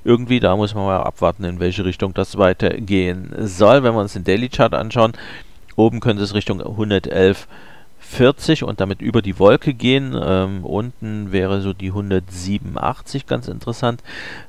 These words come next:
Ähm, der Ichimoku ist wenig aussagekräftig. Also der Blautenkan zwar über den Kijun, aber die stehen sehr weit auseinander und regeln sich da so ein bisschen in der Gegend rum.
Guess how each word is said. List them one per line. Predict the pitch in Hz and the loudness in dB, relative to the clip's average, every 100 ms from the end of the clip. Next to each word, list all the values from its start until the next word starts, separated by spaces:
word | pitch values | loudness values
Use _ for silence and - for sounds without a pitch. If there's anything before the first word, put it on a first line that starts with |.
| - | -4
Ähm, | 98 104 107 110 110 110 110 110 110 113 110 110 | 2 4 4 2 -2 -6 -6 -6 -6 -6 -6 -2
der | 104 | 0
Ichimoku | 104 135 127 147 - 143 135 - - - - | 0 2 4 4 6 6 6 2 -16 -20 -2
ist | 147 - | 0 4
wenig | 117 135 127 | 4 4 4
aussagekräftig. | 98 127 131 117 - 101 - 95 | 4 6 4 4 2 0 0 -2
Also | 78 | 0
der | 104 | 0
Blautenkan | 98 101 - 113 - 117 | 4 2 4 0 0 0
zwar | - 82 | 2 0
über | 113 | 2
den | 104 104 | 0 -2
Kijun, | - 107 110 135 | -4 -4 -2 -2
aber | - 98 | -2 -4
die | 101 | -4
stehen | - 98 | -4 -4
sehr | 92 98 120 | 0 2 4
weit | 104 104 - | 4 4 4
auseinander | 92 101 101 95 117 113 - - - - - | 0 -2 -2 -2 2 0 0 -10 -16 -16 -16
und | - 98 | -6 -2
regeln | 90 104 127 | 2 2 0
sich | 107 101 - | -2 -4 -2
da | 98 | -2
so | 98 110 | 2 0
ein | 107 | 2
bisschen | 123 - 120 | 0 0 -2
in | 87 | 0
der | 95 | -2
Gegend | 95 95 113 101 - | 0 -2 -2 -6 2
rum. | 107 | 2